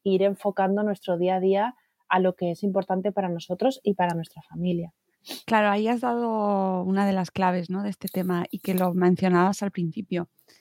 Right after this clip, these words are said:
Speaker 2: Encontrar la nuestra propia, eh, nuestra propia solución, nuestra propia manera de autocuidarnos, que no tiene por qué ser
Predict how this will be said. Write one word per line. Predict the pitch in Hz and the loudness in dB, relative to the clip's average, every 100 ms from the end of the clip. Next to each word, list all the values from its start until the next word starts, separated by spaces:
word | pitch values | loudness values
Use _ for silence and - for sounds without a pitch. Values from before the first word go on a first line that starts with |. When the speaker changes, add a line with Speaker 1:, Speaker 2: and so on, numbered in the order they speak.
| _ _ | _ _
Speaker 2:
Encontrar | - 196 196 180 202 208 | -6 -4 -2 0 2 2
la | 208 196 | 2 2
nuestra | 202 214 - 202 | 0 -2 -2 -2
propia, | 196 185 180 170 180 - _ | 0 -2 0 -2 -2 -8 _
eh, | 196 | -4
nuestra | 180 175 - 202 | -2 -2 -2 -2
propia | - 202 214 | -2 0 0
solución, | 196 202 180 - 190 170 | 0 -2 -4 -2 0 0
nuestra | 165 180 | -4 -10
propia | - 185 180 190 185 185 185 185 | -6 -4 -2 0 2 0 0 0
manera | 190 190 208 208 | 0 0 0 0
de | 190 | 0
autocuidarnos, | 180 202 - 190 185 185 180 175 - | -4 -8 -8 -4 0 0 -2 -6 -2
que | 190 | 0
no | 196 214 208 | 2 2 0
tiene | 226 220 | -4 -2
por | 202 196 | -2 -2
qué | - 220 | -2 -4
ser | - 226 220 | 0 2 0